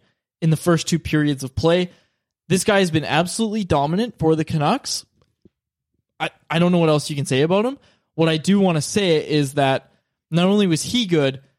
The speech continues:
Vasily Podkolzin as well has been really good. And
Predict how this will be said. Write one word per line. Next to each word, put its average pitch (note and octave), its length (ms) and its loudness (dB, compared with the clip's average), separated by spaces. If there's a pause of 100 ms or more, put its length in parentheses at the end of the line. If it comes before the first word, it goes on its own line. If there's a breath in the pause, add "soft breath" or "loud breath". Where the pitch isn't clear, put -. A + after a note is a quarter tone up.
(180)
Vasily A#3 300 0
Podkolzin D#3 720 -2 (100)
as C3 160 -10
well B2+ 360 -2 (260)
has C3+ 120 -10
been B2+ 200 -10
really B2 280 -4
good. A2+ 300 -14 (160)
And C#3 380 0